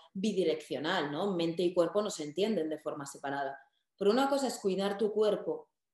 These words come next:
porque hay alimentos, por ejemplo, que, que nos pueden ayudar a tener una mejor memoria. Por decir un ejemplo,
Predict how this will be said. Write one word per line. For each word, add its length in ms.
porque 680
hay 180
alimentos, 540
por 160
ejemplo, 540
que, 360
que 220
nos 240
pueden 340
ayudar 500
a 80
tener 220
una 140
mejor 280
memoria. 440
Por 140
decir 420
un 100
ejemplo, 560